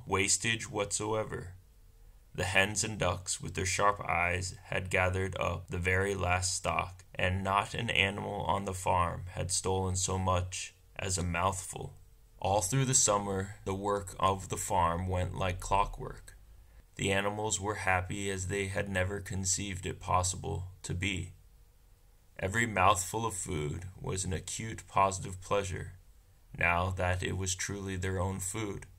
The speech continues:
produced by themselves and for themselves, not doiled out to them by a grudging master.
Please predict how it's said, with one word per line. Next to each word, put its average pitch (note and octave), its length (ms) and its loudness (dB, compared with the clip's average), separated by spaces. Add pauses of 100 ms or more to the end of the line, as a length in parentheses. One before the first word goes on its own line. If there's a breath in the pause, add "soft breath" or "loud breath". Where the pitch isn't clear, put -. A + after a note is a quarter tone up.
(100)
produced F#2+ 480 0
by G#2 160 4
themselves F#2 800 0 (100)
and G2 200 -4
for F#2 320 0
themselves, F#2+ 800 0 (640)
not F2+ 380 2
doiled F#2 400 4
out F#2+ 240 2
to F#2 100 -8
them D#2+ 320 -2 (220)
by E2+ 420 0
a F#2 120 -4
grudging F2+ 560 -2
master. F#2 600 -2